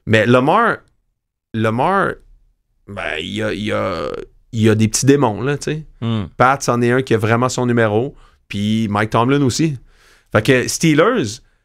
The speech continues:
Speaker 1: c'est quoi le, c'est quoi le complexe des Steelers en séries éliminatoires ? Ils en ont zéro. Ils peuvent jouer n'importe qui, n'importe où, là.
Speaker 2: Ouais.
Speaker 1: Ils n'ont pas de complexe.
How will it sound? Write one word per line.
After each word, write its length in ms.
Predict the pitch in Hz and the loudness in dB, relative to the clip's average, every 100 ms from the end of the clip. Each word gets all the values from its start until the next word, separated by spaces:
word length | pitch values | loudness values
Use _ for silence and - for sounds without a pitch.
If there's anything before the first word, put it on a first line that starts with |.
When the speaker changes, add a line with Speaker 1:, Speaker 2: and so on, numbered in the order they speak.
| _ | _
Speaker 1:
c'est 200 | - 139 | -4 -2
quoi 160 | 131 240 | 2 2
le, 340 | 247 117 98 | 2 0 -2
c'est 200 | - 135 | -4 -4
quoi 160 | 120 214 | 0 2
le 140 | 185 | 2
complexe 540 | 110 - 113 135 170 135 | 0 0 -2 0 -2 0
des 100 | 120 | -4
Steelers 400 | - 117 160 151 | -2 0 0 0
en 80 | 110 | -2
séries 200 | 113 110 | -2 -2
éliminatoires ? 580 | 110 110 104 131 170 147 - _ _ _ _ - | -2 0 0 -2 -4 -8 -20 _ _ _ _ -10
Ils 60 | 98 | -6
en 60 | |
ont 40 | 104 | 0
zéro. 400 | 131 160 120 - _ _ _ _ _ _ _ _ _ _ _ - | 2 2 -2 -8 _ _ _ _ _ _ _ _ _ _ _ -8
Ils 100 | 165 | -2
peuvent 120 | 131 | 0
jouer 140 | 113 147 | 2 2
n'importe 360 | 185 220 214 | 2 -2 -2
qui, 140 | 160 208 | -2 2
n'importe 340 | 170 156 135 | 2 2 0
où, 240 | 113 165 262 | 2 2 0
là. 160 | 190 | 0
Speaker 2:
Ouais. 180 | 131 110 - _ | 2 0 -2 _
Speaker 1:
Ils 40 | 120 | 0
n'ont 60 | |
pas 100 | 123 | 0
de 60 | 214 | 0
complexe. 600 | 185 160 262 220 - | 0 0 -2 -4 -14